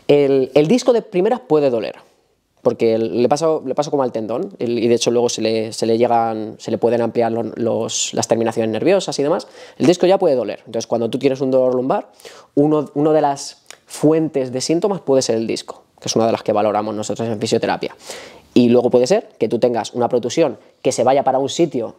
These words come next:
que no es el canal medular o una raíz nerviosa y ni te enteras. Y ya ves la resonancia magnética y ahí está. Y puede ser que esa protusión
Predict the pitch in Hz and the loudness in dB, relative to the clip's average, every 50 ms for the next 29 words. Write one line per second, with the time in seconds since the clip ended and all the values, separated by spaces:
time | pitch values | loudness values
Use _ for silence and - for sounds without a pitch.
0 | _ - 117 107 113 117 123 120 113 123 113 113 117 117 113 110 120 131 147 165 | _ -4 -2 -2 -2 -2 -2 -2 0 0 0 0 0 -2 0 2 2 4 4 4
1 | 160 151 135 127 127 127 127 127 131 123 123 127 131 143 160 196 202 - 262 - | 2 0 -2 -6 -6 -8 -8 -6 -6 -6 -4 -4 -2 -2 -2 -2 0 -2 -4 -4
2 | - - _ _ _ - 110 107 101 107 110 101 104 104 - 143 139 - - - | -4 -10 _ _ _ -8 -6 -4 -4 -2 -2 -2 -2 0 2 2 2 0 -4 -12
3 | - _ _ _ _ - 117 113 107 104 98 95 - - - 104 98 - - - | -20 _ _ _ _ 0 2 2 2 2 -2 -2 -2 -2 -2 -2 -2 -2 -2 -2
4 | - 60 - 113 113 - 123 113 110 127 127 135 147 170 190 233 262 262 135 110 | -4 -4 -6 -6 -4 -2 -2 0 0 0 0 2 2 2 0 0 0 0 0 0
5 | 107 101 - - 185 180 - _ _ - - - - - - - - _ _ _ | 0 -2 -2 -4 -4 -4 -6 _ _ -20 -20 -20 -20 -20 -20 -20 -20 _ _ _
6 | - 123 - 120 117 113 117 - 180 208 226 - - - 123 - 123 - - 131 | 0 2 2 4 2 2 2 0 0 0 0 -2 -6 -6 -4 -4 -4 -2 -2 -2
7 | 113 123 123 - 165 196 226 285 330 | -2 -2 -2 0 0 0 0 -2 -4